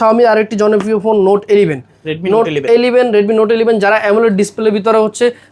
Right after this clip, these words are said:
Speaker 1: ফ্রেশ কন্ডিশনে চাচ্ছেন, তারা হচ্ছে বক্স সহ, চার্জার সহ এই ফোনটি নিতে পারেন আমরা, আমাদের থেকে মাত্র এগারো হাজার টাকায়।
Speaker 2: এগারো হাজার।
Speaker 1: Only এগারো হাজার টাকায় হচ্ছে Note eleven আমাদের কাছে অ্যাভেলেবল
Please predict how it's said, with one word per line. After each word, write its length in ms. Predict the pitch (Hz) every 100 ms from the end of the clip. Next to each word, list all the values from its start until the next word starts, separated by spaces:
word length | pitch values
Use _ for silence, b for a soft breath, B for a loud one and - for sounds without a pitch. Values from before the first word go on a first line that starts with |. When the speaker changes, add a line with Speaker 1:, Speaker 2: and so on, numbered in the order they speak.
| B
Speaker 1:
ফ্রেশ 160 | 220 220 -
কন্ডিশনে 380 | 226 208 233 220
চাচ্ছেন, 260 | 226 - 247 214
তারা 140 | 190 196
হচ্ছে 160 | 190 220 180
বক্স 200 | 190 -
সহ, 100 | 220 226 214
চার্জার 260 | 190 196 -
সহ 100 | 220 240 B B 202
এই 80 | 214
ফোনটি 200 | 226 226 226
নিতে 120 | 220
পারেন 140 | 220 220
আমরা, 120 | 202 202 196 202
আমাদের 220 | 196 208
থেকে 140 | 214 226 196
মাত্র 220 | 185 190 240 254 220
এগারো 160 | 214 208
হাজার 160 | 180 165
টাকায়। 180 | 151 143 -
Speaker 2:
এগারো 200 | 175 185 190
হাজার। 160 | 156 196
Speaker 1:
Only 180 | 254 277 247
এগারো 180 | 233 233
হাজার 140 | 220 220
টাকায় 180 | 233 226
হচ্ছে 140 | 226 240 214
Note 140 | 202
eleven 200 | 220 208 208
আমাদের 180 | 196 190
কাছে 120 | 190 226
অ্যাভেলেবল 340 | 185 185 180